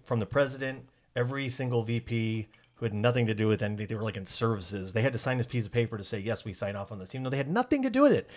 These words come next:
So I asked one day, I said, when I first started, I'm like, "What happens to this piece of paper that everybody signed?" "Oh, I file it over here in a drawer somewhere." I'm like, "And nobody ever sees it again?" No. So, you know, it's ridiculous.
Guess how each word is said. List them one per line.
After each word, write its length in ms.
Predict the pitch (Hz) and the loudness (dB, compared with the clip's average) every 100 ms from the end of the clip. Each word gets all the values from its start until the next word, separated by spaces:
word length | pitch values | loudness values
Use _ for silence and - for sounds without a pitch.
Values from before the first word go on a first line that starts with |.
| - - | -18 0
So 100 | 160 | 4
I 60 | 202 | 6
asked 300 | 226 - 160 | 4 0 -2
one 220 | 143 131 | 0 2
day, 160 | 123 | 4
I 60 | 123 | 4
said, 200 | 123 127 | 2 2
when 100 | 123 | 2
I 40 | |
first 200 | 113 127 | 2 -2
started, 200 | 151 143 | -2 0
I'm 60 | 123 | 0
like, 160 | 113 - - - | 0 -4 -10 -2
"What 120 | 202 | 0
happens 320 | 220 214 156 | 0 0 -4
to 60 | 147 | -4
this 100 | 127 | -4
piece 180 | 147 | -4
of 60 | 120 | -4
paper 340 | 123 123 - - _ _ _ | -6 -6 -14 -20 _ _ _
that 200 | 117 123 | 0 2
everybody 260 | 123 120 110 | 4 2 0
signed?" 360 | - 107 71 - _ - | 0 -4 -6 -16 _ 2
"Oh, 100 | 165 | 4
I 100 | 156 | 4
file 380 | - 151 147 104 | 4 4 4 2
it 120 | - | -6
over 180 | 113 110 | -6 -4
here 320 | 120 98 76 _ | -4 -6 -10 _
in 100 | 120 | -6
a 60 | 107 | -6
drawer 300 | 104 110 101 | -6 -8 -8
somewhere." 380 | 107 85 60 - 135 | -12 -14 -16 -14 -4
I'm 80 | 123 | -2
like, 120 | 117 | 2
"And 100 | 120 | 2
nobody 200 | 120 127 | 2 0
ever 100 | 131 | -2
sees 200 | 131 127 | -4 -4
it 100 | 139 | -4
again?" 280 | 135 151 156 _ 156 | -2 -4 -6 _ 2
No. 180 | 123 - _ _ - - - - | 2 2 _ _ -20 -18 -14 4
So, 380 | - 123 113 113 - - - _ - | 12 12 12 10 2 -20 -20 _ 6
you 100 | 139 | 8
know, 80 | 143 | 8
it's 160 | - | 6
ridiculous. 580 | 165 160 - - - | 4 4 0 -4 -6